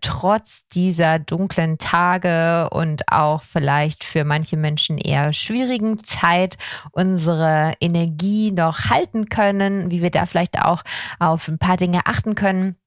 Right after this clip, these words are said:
damit wir unseren Rhythmus zum einen etwas anpassen, aber auch zum anderen vielleicht einen etwas, ja, nachsichtigeren, liebevolleren Umgang, äh, mit uns finden,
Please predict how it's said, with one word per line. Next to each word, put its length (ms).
damit 480
wir 400
unseren 300
Rhythmus 440
zum 160
einen 240
etwas 340
anpassen, 680
aber 340
auch 80
zum 220
anderen 340
vielleicht 520
einen 200
etwas, 460
ja, 240
nachsichtigeren, 880
liebevolleren 720
Umgang, 480
äh, 180
mit 240
uns 220
finden, 440